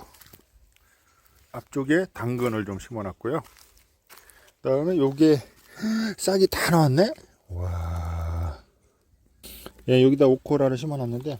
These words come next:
오코라, 아, 씨앗이 거의 백 퍼센트 발화를 했습니다. 저희들이 농장에서, 어,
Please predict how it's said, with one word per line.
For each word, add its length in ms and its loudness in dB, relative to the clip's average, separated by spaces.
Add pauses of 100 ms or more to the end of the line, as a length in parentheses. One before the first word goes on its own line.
(120)
오코라, 400 -6 (1500)
아, 180 -6
씨앗이 460 0 (520)
거의 320 2 (160)
백 180 -2
퍼센트 440 -4 (720)
발화를 320 2
했습니다. 480 -6 (840)
저희들이 460 8
농장에서, 720 0 (800)
어, 180 -2